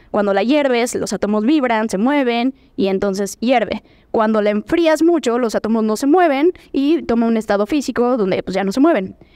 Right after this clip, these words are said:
Entonces, esa es la primera opción para mantener el estado de los átomos,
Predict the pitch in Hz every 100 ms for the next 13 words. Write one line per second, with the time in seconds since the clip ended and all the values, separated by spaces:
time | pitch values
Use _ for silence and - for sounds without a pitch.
0 | _ - 254 311 - _ _ _ _ _
1 | _ _ - - 311 349 269 226 226 214
2 | - 247 294 294 220 214 202 208 226 208
3 | 196 226 226 208 185 - 214 247 247 -